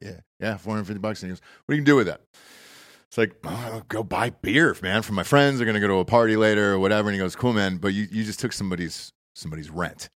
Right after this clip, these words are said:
Uh, and I was like, "Oh, shit! I never really thought of it like that," you know? And he goes, "Well, when you're going to an all-black club in a, you know, downtown Atlanta, that's kinda what it's like down here." And I was like, "All right, cool."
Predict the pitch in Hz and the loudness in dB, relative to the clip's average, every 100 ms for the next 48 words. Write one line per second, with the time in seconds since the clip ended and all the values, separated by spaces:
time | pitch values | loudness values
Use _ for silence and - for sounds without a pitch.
0 | _ _ _ _ - 87 85 80 80 78 | _ _ _ _ -10 -6 -4 -4 -6 -6
1 | 98 92 95 92 90 82 - 160 - - | -6 -6 -6 -6 -6 -6 0 0 0 0
2 | 120 - 117 127 120 107 - 113 101 82 | 0 0 2 4 6 4 6 4 4 -2
3 | 78 82 - 82 80 98 95 107 107 104 | -4 -4 -4 -8 -6 -4 -2 -2 0 2
4 | 98 95 - - - _ 165 175 175 170 | 2 0 -10 -20 -20 _ 2 4 4 0
5 | 156 156 156 135 117 123 107 123 131 127 | 2 4 4 4 4 6 6 6 4 2
6 | 107 87 87 92 90 92 113 92 107 95 | 0 0 0 -2 -4 -4 -2 -2 -2 -2
7 | 87 90 80 82 156 110 101 92 - 147 | -2 -6 -4 0 0 0 -2 -4 -4 0
8 | 110 104 92 143 143 98 101 80 87 82 | 0 0 -2 0 0 0 -6 -6 -6 -6
9 | 87 87 101 98 202 170 - 151 143 | -6 -4 -6 -2 -2 -2 0 2 2